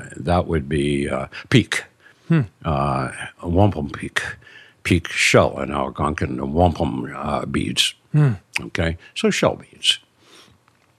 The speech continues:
Speaker 1: And, uh, mother of pearl, beautiful stuff. I have some if you wanna take a picture later. Uh, that's handmade.
Speaker 2: So why were these things so valuable? It's for, for, uh, decor and for clothing?
Speaker 1: Uh, personal adornment.
Speaker 2: Adornment.
Speaker 1: Uh, yeah, primarily personal adornment,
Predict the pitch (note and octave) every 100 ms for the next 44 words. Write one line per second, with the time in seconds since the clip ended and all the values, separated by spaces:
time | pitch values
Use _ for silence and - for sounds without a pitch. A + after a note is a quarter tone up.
0 | - F#2 F2+ F2 E2+ F2+ E2 D2+ - -
1 | - - - - _ _ _ - F2 D2
2 | F#2+ G2 F#2 E2+ D#2 A2+ F#2 - - F2
3 | G2+ - - - - F#2+ - - - D#2
4 | F2 F#2 - D2 D2 - D#2+ D2+ D2+ -
5 | E2 - - F2 - C#2 E2+ E2 C#2 -
6 | - - - - - - - - C2+ -
7 | - - C2+ - E2 D#2 C#2 E2 D#2+ -
8 | E3 D3+ D3 E3 F#3+ D#3+ D3+ D#3+ D3 D#3
9 | C3+ C3+ C#3+ B2+ A#2+ - D#3 C3+ - D#3+
10 | C#3 C#3+ A2+ - - C#3+ A#2 A2 B2+ -
11 | D3 D3+ D3 D3+ B2+ A2+ D3 B2+ A#2 D3
12 | C#3+ C#3 C#3+ C#3+ C#3 C3 F3 D#3 D3+ A#2+
13 | A2+ A2+ A2+ A#2 A#2 A2+ - C#3+ C3+ B2+
14 | A#2 G#2+ C#3+ B2+ G#2 - D3 C3+ A#2 A2
15 | G2+ F#2+ A#2 G#2 - F#2+ F#2 F2+ G2 G2
16 | G2+